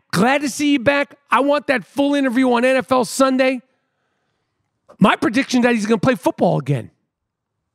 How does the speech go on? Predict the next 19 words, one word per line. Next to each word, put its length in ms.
I 80
don't 80
know 80
how 180
they 140
would 120
get 120
insured 760
to 80
have 120
Damar 300
Hamlin 320
play 200
football 420
again, 320
but 240
that's 200
my 160
hope 300